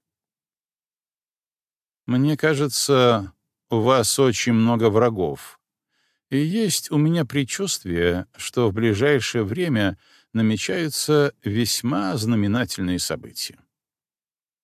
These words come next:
Почему вы так думаете? Может быть, вы ошибаетесь? Ошибаюсь? Может быть и так.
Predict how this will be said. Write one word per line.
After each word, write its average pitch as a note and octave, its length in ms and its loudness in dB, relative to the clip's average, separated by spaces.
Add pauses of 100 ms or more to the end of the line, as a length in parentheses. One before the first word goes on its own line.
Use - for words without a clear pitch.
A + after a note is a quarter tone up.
(640)
Почему F#2 500 -2
вы D#2 120 -6
так D2+ 200 -6
думаете? - 600 -14 (680)
Может F#2+ 320 -2
быть, F#2 260 -2
вы F#2+ 120 2
ошибаетесь? B2+ 720 -4 (1500)
Ошибаюсь? G#2+ 880 -2 (1000)
Может F#2+ 360 -2
быть F2 260 -4
и F#2 60 -6
так. - 380 -4